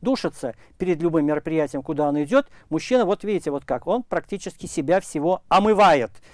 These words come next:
этими косметическими средствами, потому что его, э, органы обоняния уже притупленные, он не ощущает многих запахов, и поэтому ему нужно много прыснуть на себя, чтобы ощутить хотя бы на себе эти,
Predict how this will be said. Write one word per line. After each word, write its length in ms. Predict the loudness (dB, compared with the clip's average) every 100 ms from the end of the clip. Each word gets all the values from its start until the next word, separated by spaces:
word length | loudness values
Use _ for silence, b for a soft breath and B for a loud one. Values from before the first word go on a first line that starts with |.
| b b
этими 440 | -2 0 -2 -4 b b
косметическими 580 | -6 -4 -6 -8 -8 -2
средствами, 400 | 2 2 0 -2
потому 300 | 0 -2 -4
что 240 | -6 -8 b b
его, 400 | -2 2 4 2 b b b -2
э, 240 | 0 0 0
органы 360 | 0 0 2
обоняния 560 | 2 0 0 -2 -4 -4
уже 240 | -4 -6
притупленные, 720 | -6 -6 -4 -2 0 -2 -4 -8 b -2
он 200 | -2 0
не 80 | -2
ощущает 760 | -4 -8 -8 2 4 4 0
многих 280 | -4 -4 -4
запахов, 480 | 0 0 0 -8 -14 b b
и 60 | 2
поэтому 400 | 4 4 4 0
ему 160 | 0
нужно 200 | 0 0
много 580 | 0 4 8 8 8 6
прыснуть 520 | 2 0 0 -2 -6
на 60 | -6
себя, 280 | -4 0 0
чтобы 260 | 0 2
ощутить 460 | 2 2 -6 -6 -4
хотя 260 | -4 0 0
бы 80 |
на 140 | 0 -2
себе 380 | -6 -4 -4 -6 b b
эти, 320 | -4 -4